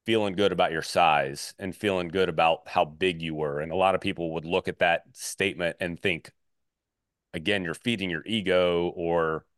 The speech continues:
you're arrogant or whatever because you wanna be big and bulky and muscly. But, like,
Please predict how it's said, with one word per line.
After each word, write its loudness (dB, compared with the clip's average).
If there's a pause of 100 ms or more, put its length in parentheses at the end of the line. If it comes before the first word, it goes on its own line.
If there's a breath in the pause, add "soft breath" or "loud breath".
you're -4
arrogant 2
or 0
whatever 2
because -4
you -4
wanna -6
be -10
big -2
and -10
bulky 0
and -6
muscly. -2 (960 soft breath)
But, 2
like, 2